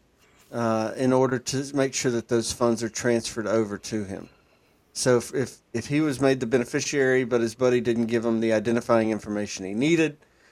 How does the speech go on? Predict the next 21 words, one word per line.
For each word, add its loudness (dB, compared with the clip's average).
then 4
the 2
workaround 6
there 6
is 0
to -6
get 0
a 0
judge 2
to -4
sign 2
an 0
order 2
ordering 6
where 4
those 0
funds -6
should -12
be. -6
So 2
it, 0